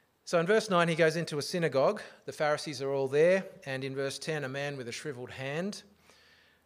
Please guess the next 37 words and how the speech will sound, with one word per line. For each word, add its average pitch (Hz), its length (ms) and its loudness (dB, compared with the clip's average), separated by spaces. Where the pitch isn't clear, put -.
They 139 140 -2
ask 160 320 0
Jesus 147 400 -6
whether 143 220 -2
it's 135 180 -8
lawful 151 420 0
to 143 100 -8
heal 156 340 -2
on 131 120 -2
the 117 60 -10
Sabbath, 156 760 -4
which 135 200 -12
was 131 120 -14
a 117 40 -16
challenge 160 600 -6
'cause 127 160 -14
they 131 140 -6
knew 143 240 -12
that 131 160 -4
his 117 200 -12
reflex 123 540 -8
would 113 140 -16
be 123 160 -8
to 110 80 -6
heal 120 300 -8
this 113 260 -10
man. 127 360 -8
The 147 100 -8
Jews 226 360 -2
held, 185 360 2
uh, 139 240 -2
that 135 480 -4
if 151 180 -6
the 147 100 -4
situation 151 800 -2
was 123 220 -12
life-threatening, 135 1120 -4